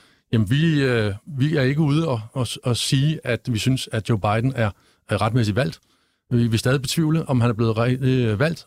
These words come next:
Og det, de også siger, det er, øh, "Vi vil godt godkende valgresultatet, hvis vi vinder. Hvis vi taber,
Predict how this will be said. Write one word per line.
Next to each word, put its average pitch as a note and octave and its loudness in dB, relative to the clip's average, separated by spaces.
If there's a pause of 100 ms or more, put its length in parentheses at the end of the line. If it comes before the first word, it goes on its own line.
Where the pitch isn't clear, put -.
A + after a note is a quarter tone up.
Og C3+ 0
det, D3 0
de C3 2
også A#2 -2
siger, B2+ 2
det A#2+ 0
er, A2 0 (600)
øh, G#2+ 2
"Vi A#2 4
vil A2 0
godt E3 -2
godkende C3+ 0
valgresultatet, B2+ 0
hvis A2+ 0
vi G#2+ 4
vinder. F3 0 (960)
Hvis A2 0
vi G2+ -4
taber, E3+ -2